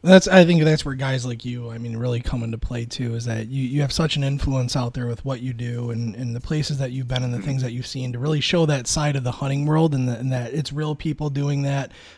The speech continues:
Speaker 1: um, you know, and you can, everybody can get out there and do it. I think you have such an influence, and I just wanna applaud you for that.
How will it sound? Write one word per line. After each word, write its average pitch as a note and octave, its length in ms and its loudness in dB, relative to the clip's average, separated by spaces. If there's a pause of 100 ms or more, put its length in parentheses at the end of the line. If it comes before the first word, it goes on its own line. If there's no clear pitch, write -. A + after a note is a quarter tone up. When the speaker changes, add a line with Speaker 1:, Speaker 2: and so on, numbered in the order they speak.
(100)
Speaker 1:
um, B2 340 -8
you C3+ 60 -8
know, C3 100 -6
and C3 160 -4
you C#3 80 -4
can, C#3+ 140 -6
everybody C#3+ 400 0
can C#3 160 -4
get C3+ 100 -2
out C3+ 140 -2
there C#3 100 -4
and A#2+ 80 -4
do C3+ 80 0
it. C3 60 2
I B2 80 2
think B2+ 140 0
you C3+ 60 2
have A2+ 120 0
such D3+ 320 0
an C3 80 0
influence, B2 500 -2
and B2 80 -2
I A#2+ 60 0
just A#2 180 -4
wanna B2+ 180 -2
applaud B2 360 -8
you A#2 80 -12
for - 120 -18
that. A#2+ 160 -14